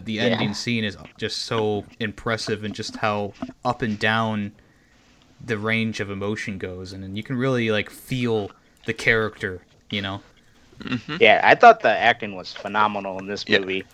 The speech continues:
Speaker 2: even better than the, you know, s-, uh, pictures and all what Yummy was saying.
Speaker 1: Cinematography.
Speaker 2: Um, especially,
Speaker 3: Yeah.
Speaker 2: yeah, especially by the lead actor and even all of them. You know, the guy that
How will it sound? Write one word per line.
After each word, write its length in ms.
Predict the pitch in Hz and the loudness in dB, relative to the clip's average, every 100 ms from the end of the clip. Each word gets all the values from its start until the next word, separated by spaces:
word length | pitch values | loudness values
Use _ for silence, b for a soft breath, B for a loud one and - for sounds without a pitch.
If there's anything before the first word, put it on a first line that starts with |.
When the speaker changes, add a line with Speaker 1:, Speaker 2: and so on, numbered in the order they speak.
| b b b | b b b
Speaker 2:
even 360 | 127 123 113 98 | 4 6 4 4
better 280 | 135 127 120 | 8 10 10
than 260 | 113 107 | 6 2
the, 340 | 101 95 92 90 - _ - | 0 -2 -4 -8 -16 _ -10
you 80 | 101 | -6
know, 200 | 90 90 | -6 -6
s-, 420 | - - - - - | -10 -16 -20 -6 2
uh, 260 | 101 85 85 - - | 4 2 -4 -10 4
pictures 500 | 160 147 113 101 107 | 4 6 4 2 -2
and 120 | 101 | 0
all 220 | 98 98 - - - _ - - - | 0 0 -6 -20 -20 _ -20 -12 -2
what 180 | 101 - | -2 0
Yummy 220 | 101 98 | -2 0
was 120 | 95 87 | -2 2
saying. 280 | 110 98 110 | 4 4 6
Speaker 1:
Cinematography. 440 | - 139 120 123 | 4 4 2 10
Speaker 2:
Um, 220 | 123 113 | 10 10
especially, 480 | 113 - 180 165 - - | 8 6 8 8 6 2
Speaker 3:
Yeah. 160 | 123 101 | 6 6
Speaker 2:
yeah, 240 | 117 - - - - b b - - - | 6 4 0 -14 -20 b b -10 -6 2
especially 380 | - 208 247 | 10 10 10
by 180 | 214 - | 10 10
the 100 | 131 | 8
lead 220 | 107 123 | 4 0
actor 460 | 143 147 - 170 170 | 4 4 4 0 0
and 180 | 143 226 | 0 -4
even 260 | 185 247 294 | -2 2 8
all 220 | 139 240 | 12 12
of 80 | 120 | 10
them. 200 | 101 95 | 2 -6
You 60 | 101 | -4
know, 280 | 113 110 | -2 -2
the 240 | 110 107 120 | -4 -4 -2
guy 300 | - 123 131 | 4 6 8
that 200 | 123 | 6